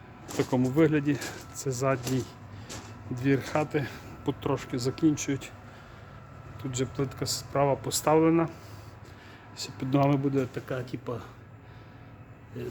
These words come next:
дошка. Со. Зараз війду в хату з сторони, е, туалету гостинного. І з нього можна заходити навіть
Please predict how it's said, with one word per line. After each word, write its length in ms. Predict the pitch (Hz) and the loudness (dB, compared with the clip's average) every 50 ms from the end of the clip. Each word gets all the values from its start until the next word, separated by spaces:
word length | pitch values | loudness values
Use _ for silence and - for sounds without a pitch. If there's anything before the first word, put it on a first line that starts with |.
| 110 | -2
дошка. 400 | - 151 151 - - - 175 160 - - - - - - - - - - - - - - - - - - - - - - - - - - - - - - - - - - - - - - - - - - - - - - - - - - - - - - - - - - - - - - | 0 0 0 0 0 0 0 0 0 -4 -10 -12 -12 -12 -14 -14 -14 -14 -14 -14 -14 -16 -16 -16 -16 -16 -16 -16 -16 -16 -16 -16 -16 -16 -14 -14 -14 -14 -14 -14 -14 -14 -14 -16 -16 -16 -16 -16 -16 -16 -16 -16 -16 -16 -16 -16 -16 -16 -16 -16 -16 -14 -14 -14 -14 -14 -14 -14 -14 -12
Со. 300 | - - - - 123 110 101 - - - - - - - - - - - - - - - - - - | -12 -8 -4 -2 -2 -2 -4 -6 -10 -12 -14 -14 -16 -16 -16 -16 -16 -16 -16 -16 -16 -16 -16 -16 -6
Зараз 420 | - 131 139 139 139 127 117 110 131 | 0 4 4 4 4 2 2 2 2
війду 480 | 151 131 127 131 143 139 135 135 131 | 2 2 4 6 6 8 8 8 6
в 60 | 127 - | 4 2
хату 600 | - 131 135 135 - - - 135 127 127 117 110 - - - - | 0 0 0 0 -2 -2 0 2 2 0 0 -4 -8 -12 -14 -14
з 240 | - - - - - | -14 -14 -14 -12 -12
сторони, 560 | - - - 131 131 131 131 131 135 139 135 - - - - - - - - - - - - - - - - - - - - - - - | -12 -2 0 2 4 4 6 6 6 6 4 2 -2 -8 -16 -20 -20 -20 -20 -20 -20 -20 -20 -20 -20 -20 -20 -20 -20 -20 -20 -18 -10 -6
е, 420 | 135 131 127 127 120 98 101 135 117 - | -4 -2 -2 -2 -2 -2 -2 -2 -2 0
туалету 500 | - 135 131 123 127 143 139 - 160 143 | 2 2 4 4 4 4 4 4 2 2
гостинного. 600 | 131 127 - - - 156 147 151 160 165 175 175 - - - - - - - - - - - - - - - - - - - - - - - | 2 0 0 2 4 6 6 8 8 6 6 4 2 -6 -20 -20 -20 -20 -20 -20 -20 -20 -20 -20 -20 -20 -20 -20 -20 -20 -20 -20 -18 -10 -6
І 80 | 127 123 | -4 -4
з 120 | 120 123 | -2 2
нього 240 | 131 139 127 123 131 | 2 2 4 4 4
можна 400 | 127 127 131 131 120 123 131 127 | 4 4 2 2 2 2 2 4
заходити 720 | 120 123 117 - 135 131 123 127 117 - - 151 147 - - - - - - - - - - - - - - - - - - - - - - - - - - - - - - - - - - _ _ _ _ _ _ _ _ _ _ _ _ _ _ _ _ _ _ _ _ _ | 4 2 2 2 0 2 2 0 0 0 0 0 0 0 -4 -10 -14 -16 -16 -16 -10 -8 -8 -8 -6 -8 -10 -10 -12 -14 -14 -10 -10 -10 -8 -8 -8 -10 -10 -10 -14 -16 -18 -18 -20 -20 -20 _ _ _ _ _ _ _ _ _ _ _ _ _ _ _ _ _ _ _ _ _
навіть 340 | 139 135 131 131 127 - - | -4 -2 -2 -2 -4 -10 -16